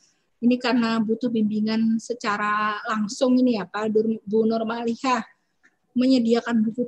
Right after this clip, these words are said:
panduan. Nah, ini ditagih nih, buku panduan Jurus Tembus ini kapan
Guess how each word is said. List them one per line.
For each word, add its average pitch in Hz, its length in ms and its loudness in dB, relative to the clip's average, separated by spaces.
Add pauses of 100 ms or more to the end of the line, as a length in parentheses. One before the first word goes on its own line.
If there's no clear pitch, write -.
panduan. 233 800 -2 (240)
Nah, 226 560 -4
ini 247 240 2
ditagih 262 560 2
nih, 277 240 8
buku 302 240 -4
panduan 311 400 4 (160)
Jurus 294 240 -4
Tembus 294 480 2
ini 349 160 -10
kapan 330 320 -6